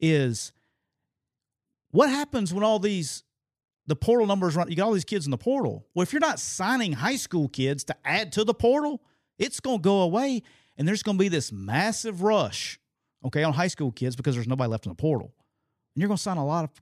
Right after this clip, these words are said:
kids that probably aren't good enough. And guess what they're gonna do? They're gonna get their ass cut and put in the portal. So you're just gonna continue the cycle. It's just gonna keep cycling, and there's no end of the cycle.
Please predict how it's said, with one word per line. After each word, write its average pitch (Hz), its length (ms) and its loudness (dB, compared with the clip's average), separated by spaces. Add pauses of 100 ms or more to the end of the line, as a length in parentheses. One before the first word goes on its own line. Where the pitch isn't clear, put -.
kids 160 180 -6
that - 80 -10
probably 135 240 -4
aren't 113 140 -6
good 101 120 -6
enough. 90 220 -16 (120)
And 131 100 -6
guess 143 160 -4
what 139 100 -6
they're 135 100 -2
gonna 117 120 -2 (100)
do? 90 60 -8 (240)
They're 160 100 -4
gonna 165 140 -2
get 131 100 -2
their 123 140 -2
ass 123 180 -4
cut 117 260 -6
and 104 80 -20
put 127 120 -4
in - 20 -14
the 110 60 -10
portal. 107 340 -6 (240)
So - 140 -6
you're 180 80 -2
just 170 100 -4
gonna 139 140 0
continue 175 460 -6
the 160 100 -4
cycle. - 360 -6
It's 143 120 -6
just 147 180 -8
gonna 139 120 -2
keep - 180 -6
cycling, 147 500 -4
and 143 100 0
there's 135 140 2
no 165 220 4
end 170 160 -2
of 139 40 0
the 131 80 0
cycle. - 480 -6